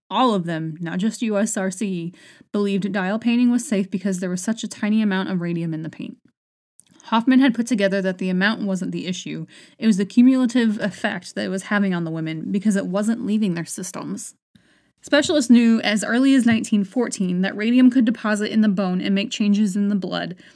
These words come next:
but they thought it was a good thing as it stimulated the bone marrow to produce extra red blood cells. The problem was it would turn into overstimulation, and the body couldn't keep up.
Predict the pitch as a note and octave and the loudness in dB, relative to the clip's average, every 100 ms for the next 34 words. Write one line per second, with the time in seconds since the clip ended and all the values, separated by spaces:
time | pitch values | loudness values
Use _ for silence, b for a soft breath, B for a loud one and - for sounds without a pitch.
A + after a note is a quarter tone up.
0 | b b G#3 G#3+ A#3+ A#3+ A#3 G3+ G3 F#3 | b b -4 0 2 2 0 -2 0 -2
1 | G3 G#3 F3+ F3 F#3 G3+ G3 G3 - A3+ | 0 -4 -4 -4 -2 -2 -2 -4 2 2
2 | B3 B3 B3+ A3+ G3 F#3+ F#3 E3+ F3+ G3+ | 4 2 2 0 0 0 0 0 -2 -2
3 | F3 F3+ G#3+ - F#3+ - G3 F#3 G3+ F#3 | 0 0 0 -4 -10 -6 -6 -6 -6 -4
4 | E3+ - F3 E3+ - - - - - _ | -4 -8 -8 -8 -10 -10 -10 -12 -18 _
5 | _ _ _ _ _ _ _ _ _ - | _ _ _ _ _ _ _ _ _ 2
6 | G#3+ F3+ G#3 B3+ A#3 F3 F3 F#3 - G3+ | 2 2 2 6 6 4 -2 -4 -4 -4
7 | G3 - G3 F#3 F#3 - A#3 A#3+ G3 - | -4 -2 -2 0 -4 -2 0 0 -2 -4
8 | E3+ E3 D#3 D#3+ E3 E3+ F3+ B B - | -6 -6 -8 -6 -6 -6 -8 B B 0
9 | G#3 G3 A3 B3+ C4 A3+ A3+ A3+ A3+ - | 2 2 2 2 2 4 6 6 4 -4
10 | - | -8